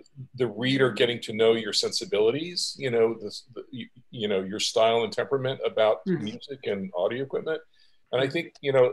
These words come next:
Speaker 1: the goal probably is to be able to, for those folks to have an understanding, like, yeah, I'm, I'm kind of aligned with Steve's sensibilities, and I, that might be a product I might be interested in. I think what that does for the readers is it creates some context of understanding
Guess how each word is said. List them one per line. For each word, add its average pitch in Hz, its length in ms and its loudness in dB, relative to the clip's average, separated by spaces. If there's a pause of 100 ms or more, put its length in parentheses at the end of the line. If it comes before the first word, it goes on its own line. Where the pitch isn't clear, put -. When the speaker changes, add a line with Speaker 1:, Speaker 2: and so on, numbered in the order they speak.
(380)
Speaker 1:
the 120 100 -2
goal 143 480 6
probably 110 440 2
is 104 180 -4
to 104 100 -16
be 110 140 -6
able 113 160 2
to, - 160 -4 (180)
for 123 100 -4
those 113 240 2
folks 113 260 -2
to 107 100 -8
have 110 160 -2
an 110 100 -2
understanding, 117 680 -4
like, 107 220 0 (320)
yeah, 175 140 6
I'm, 147 280 4
I'm 143 140 0
kind 156 120 4
of 147 60 4
aligned 135 260 4
with 127 100 -2
Steve's 127 280 -6
sensibilities, 120 680 -2
and 110 100 0
I, 107 80 0 (260)
that 131 200 4
might 127 220 -2
be 123 100 -2
a - 60 -4
product 113 320 2
I 117 40 -8
might 117 160 2
be 117 160 -10
interested 120 380 -8
in. 92 140 -4 (320)
I 127 60 2
think 208 200 2
what 202 100 6
that 143 200 4
does 131 280 8 (240)
for 113 320 -2
the 113 120 -6
readers 117 680 -4 (220)
is 123 140 -4
it 147 100 -6
creates 156 420 0
some 165 220 0
context - 600 0
of 127 100 -4
understanding 117 800 -2